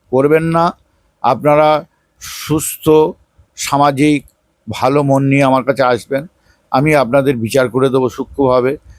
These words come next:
সেটা গ্রহ, গ্রহতত্ত্বে আপনি কষ্ট পাচ্ছেন, না আপনার সন্তান এই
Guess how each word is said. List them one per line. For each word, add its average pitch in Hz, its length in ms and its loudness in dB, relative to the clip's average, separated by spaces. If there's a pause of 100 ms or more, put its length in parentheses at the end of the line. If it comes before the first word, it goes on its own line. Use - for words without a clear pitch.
(100)
সেটা 165 220 0
গ্রহ, 135 320 0
গ্রহতত্ত্বে 143 800 0
আপনি 156 320 0
কষ্ট 160 280 -4
পাচ্ছেন, 175 440 -2 (360)
না 139 120 4
আপনার 147 340 2
সন্তান 151 520 -2
এই 139 420 -2